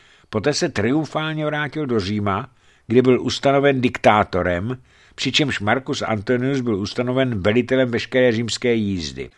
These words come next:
To byla v podstatě druhá nejvyšší, eh, vojenská hodnost. Pozici diktátora vydržel ale jenom,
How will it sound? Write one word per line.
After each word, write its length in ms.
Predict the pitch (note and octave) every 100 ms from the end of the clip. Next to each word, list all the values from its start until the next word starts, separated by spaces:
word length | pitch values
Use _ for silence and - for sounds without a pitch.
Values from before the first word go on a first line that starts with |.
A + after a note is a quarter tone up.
| _
To 100 | -
byla 180 | G2+ B2
v 60 | -
podstatě 420 | A#2+ - A2+ A#2+
druhá 360 | G2+ G2+ A2+
nejvyšší, 800 | A2 G#2+ A2 G2 - A2+ A2 A#2
eh, 280 | A2 G2+ G2+
vojenská 560 | G2+ G2 G#2 - G#2+ E2
hodnost. 520 | D#2+ C2 A#1 - - _ -
Pozici 420 | B2 D#3 F3 E3+
diktátora 840 | E3+ - C#3+ F#2+ - F2+ E2+ G#2+ -
vydržel 520 | F#2+ G#2 A2+ B2 D3+ D3
ale 260 | C#3+ D3
jenom, 540 | C#3 C3+ C#3+ C#3 D3